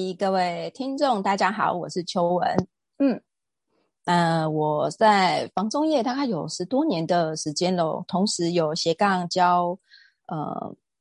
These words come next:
天赋优势心理学，还有粉彩，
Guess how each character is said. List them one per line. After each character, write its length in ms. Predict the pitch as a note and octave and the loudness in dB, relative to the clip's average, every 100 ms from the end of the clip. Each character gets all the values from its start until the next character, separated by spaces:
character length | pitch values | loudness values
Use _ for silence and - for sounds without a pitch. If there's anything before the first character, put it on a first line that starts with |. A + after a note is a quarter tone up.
| _ | _
天 200 | - A3 | 0 2
赋 120 | A3 | 4
优 140 | G#3 G#3 | 4 2
势 140 | G#3+ | 0
心 200 | G3+ F#3+ | 0 0
理 140 | F3 | 0
学， 600 | D3+ - D#3+ D3+ D3+ D3+ F3 | -2 -4 -2 -2 -2 -4 -4
还 100 | E3 | -2
有 160 | E3+ D#3 | -2 -4
粉 180 | C#3+ | -6
彩， 440 | E3 - C3+ - | -6 -2 -2 -4